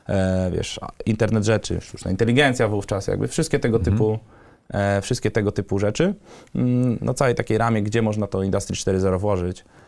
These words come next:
Speaker 1: E, no i zrobiliśmy pierwszą edycję, sprzedaną, to jest ważne, tylko po networku, sieci kontaktów, super sukces, dwadzieścia pięć osób,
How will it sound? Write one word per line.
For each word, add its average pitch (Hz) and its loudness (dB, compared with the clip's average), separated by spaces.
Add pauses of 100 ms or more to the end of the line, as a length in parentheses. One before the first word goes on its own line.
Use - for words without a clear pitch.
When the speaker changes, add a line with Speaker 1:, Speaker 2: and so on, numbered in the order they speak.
(260)
Speaker 1:
E, 101 0
no 107 0
i 180 4
zrobiliśmy 214 2
pierwszą 117 2
edycję, 117 2 (220)
sprzedaną, 110 0
to 110 -2
jest 104 0
ważne, 101 2 (120)
tylko 117 -2
po 95 0 (280)
networku, 101 -2
sieci 104 -4
kontaktów, 98 -2
super 110 -4
sukces, - -6
dwadzieścia 95 -4
pięć 107 -2
osób, 92 -4